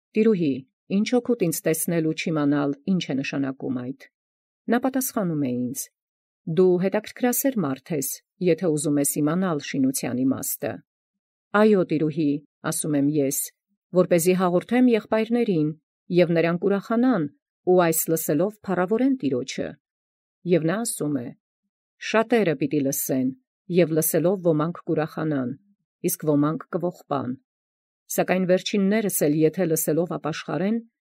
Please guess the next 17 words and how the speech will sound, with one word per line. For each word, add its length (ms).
նույնպես 420
կուրախանան։ 680
Արտայժմ 460
լսիր 360
աշտարակի 520
բացատրությունը. 840
ես 220
ամեն 420
բան 320
կհայտնեմ 600
քեզ", 320
և 200
այլևս 360
ինձ 220
չանհանգստացնեց 1040
հայտնություններ 760
խնդրելով, 580